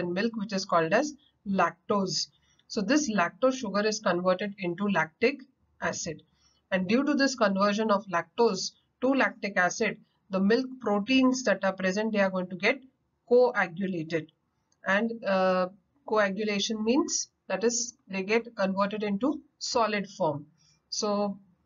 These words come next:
they, the water content is, uh, left behind, and what happens is that all the proteins, they get together to give rise to a solid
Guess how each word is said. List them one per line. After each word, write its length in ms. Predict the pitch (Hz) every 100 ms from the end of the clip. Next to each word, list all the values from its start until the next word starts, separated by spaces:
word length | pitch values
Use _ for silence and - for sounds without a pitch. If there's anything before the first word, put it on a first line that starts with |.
| _
they, 280 | 196 208 196
the 180 | 196 196
water 300 | 185 196 240
content 500 | 233 220 208 214 220 220
is, 220 | 214 - -
uh, 260 | 190 185 180
left 320 | 208 226 214
behind, 420 | 208 202 202 302 - _ _ -
and 340 | 202 196 196 190 _
what 200 | 190 214 214
happens 380 | 196 233 233 233
is 60 | 214
that 180 | 196 196
all 200 | 202 214
the 100 | 220
proteins, 520 | 202 196 190 202 208 196
they 140 | 196
get 240 | 180 226 - _ _
together 400 | 269 214 180 185
to 200 | 190 214 196
give 140 | 190
rise 300 | 185 175 175
to 100 | - 196 233
a 100 | 294 - _ _ -
solid 500 | - 202 175 214